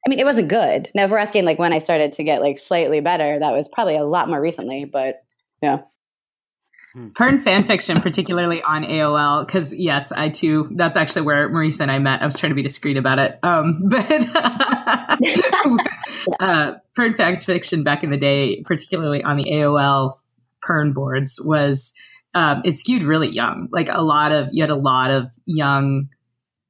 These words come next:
Speaker 3: twelve, thirteen, fourteen-year-olds, mostly girls, but there were some boys in there too, um, who were living out the dream of, of, you know, being their own dragon rider by essentially writing a character that was themselves,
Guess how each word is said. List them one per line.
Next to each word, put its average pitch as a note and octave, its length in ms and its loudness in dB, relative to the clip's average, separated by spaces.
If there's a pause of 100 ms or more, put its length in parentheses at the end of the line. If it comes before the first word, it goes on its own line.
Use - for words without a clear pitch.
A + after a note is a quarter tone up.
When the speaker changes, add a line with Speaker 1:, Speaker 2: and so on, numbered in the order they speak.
Speaker 3:
twelve, D3 420 0
thirteen, D3 420 0
fourteen-year-olds, C3+ 1400 0 (220)
mostly E3 560 2
girls, C3+ 480 0
but D3 200 -6
there C#3 100 2
were C#3 100 2
some C#3 200 -2
boys C3 280 -2
in C3+ 100 0
there C3+ 180 -2
too, C3+ 340 0 (400)
um, C#3+ 520 0 (180)
who D3+ 440 0
were C#3 600 2 (680)
living E3 360 2
out D#3+ 360 0 (240)
the D3+ 140 -4
dream E3 440 2
of, D#3+ 280 0
of, D#3+ 300 0 (200)
you E3+ 100 -2
know, D3 120 -2
being D#3+ 260 0
their D#3+ 140 2
own D#3 120 4
dragon D3+ 340 2
rider C3 260 2
by C3+ 180 -2
essentially C#3+ 420 -2
writing C#3 280 2
a C3 80 0
character C#3 400 -2
that C3 100 0
was C3+ 200 0
themselves, C#3 720 0